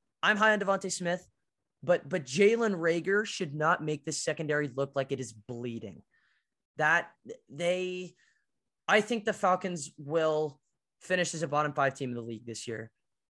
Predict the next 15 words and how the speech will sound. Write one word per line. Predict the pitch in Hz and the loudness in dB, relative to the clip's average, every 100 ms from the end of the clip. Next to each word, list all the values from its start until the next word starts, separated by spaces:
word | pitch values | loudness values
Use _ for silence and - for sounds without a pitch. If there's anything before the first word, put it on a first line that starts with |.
| _ 143 | _ -2
um, | 143 139 135 _ _ _ _ _ _ _ _ _ | 0 0 -4 _ _ _ _ _ _ _ _ _
especially | - - - 208 196 190 180 | -8 -8 2 4 4 2 -4
if | 160 | 0
their | 175 | 0
offense | 143 156 143 143 | 2 0 -2 -10
is | 135 | -6
gonna | 147 139 | -4 -2
look | 139 135 | -2 -2
similar | 143 139 131 | -6 -4 -4
to | 135 | -4
what | 131 | -6
it | 123 | -4
did | 131 | -6
against | 127 120 - | -6 -8 -6
Philadelphia. | 127 123 120 117 123 117 | -4 -2 -4 -4 -4 -4